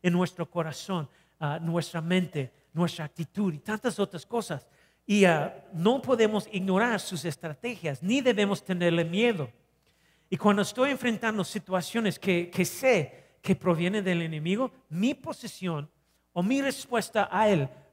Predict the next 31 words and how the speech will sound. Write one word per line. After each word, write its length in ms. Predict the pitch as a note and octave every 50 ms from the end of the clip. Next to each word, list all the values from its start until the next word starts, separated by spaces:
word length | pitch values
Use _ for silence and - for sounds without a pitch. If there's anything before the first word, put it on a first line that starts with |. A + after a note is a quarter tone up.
| - D#3+
no 240 | G3 C4 C#4+ D#4
es 160 | D4 - - C#4
una 220 | D4+ D4+ C#4+ B3+
respuesta 580 | A#3 A3+ G3+ - - - A#3 G#3 - - - G3
pasiva, 640 | - - F3+ D3+ - - B3+ B3 G#3 E3 C3 B2+
que, 180 | - D3+ D3 - -
"Oh, 320 | E3 F3+ G3 G3+ G3+ G3+ F#3
Dios 320 | D#3+ F#3 G3+ G#3 F#3 -
mío, 500 | F3+ F#3 G3 G3+ G3+ G3+ G3 F#3+ G3+ G#3 G#3
no, 180 | G#3 G#3 G#3+
no, 240 | G3+ G#3 G#3+ G3+ G3+
eso", 260 | G3+ G3 G3+ B3+ B3 - _ _ _ _ _ _ _ _ -
no 180 | D3 F3+ A3
hay 80 | A3+ G#3
nada 200 | A3 A3 A3+ A3
que... 260 | A3 A3 G3+ - -
No, 280 | - G3 C4 A#3+ - - - _
yo 240 | - B2+ D#3+ C4 D4+
no 220 | D#4 F#4+ F#4 C#4 -
puedo 440 | - A#3 B3 A#3 G#3 F#3+ F#3 F#3
tolerar 760 | - - - F#3+ G3 F#3+ G3+ G#3 G3+ F3+ D3 C#3 C#3 C#3 C#3 - _ _ -
las 280 | D3 D3 C#3+ - -
cosas 680 | - - G3 F#3+ F#3 F#3 - D#3 C#3 A#2 A2+ - - _ _ _ _ _ _ _ _
de 360 | - F3+ G#3+ A3+ A#3 A3 F3
él 160 | C#3+ C#3+ C#3+ - - _ _ _ _ _ _ _ _ _ -
y 100 | G3+ G3+
no 160 | G#3 A3 A3
hacer 360 | G#3 - - A#3 A3+ G#3 F#3+
nada 300 | G3+ G#3 G#3+ G#3 G3+ G3+
al 80 | F#3+ F3+
respecto, 480 | F#3+ F3+ - - A3+ G#3+ - - C#3+